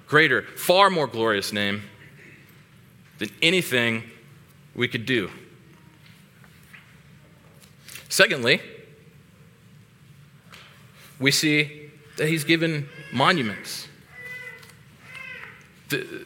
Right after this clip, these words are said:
the glory of, of eunuchs, and by extension to us, to all who are in Christ, have been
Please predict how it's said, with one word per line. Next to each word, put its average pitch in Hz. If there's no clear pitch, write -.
the 156
glory 180
of, 147
of 135
eunuchs, 175
and 156
by 180
extension 156
to -
us, -
to -
all 196
who 196
are 180
in 175
Christ, 143
have 143
been 160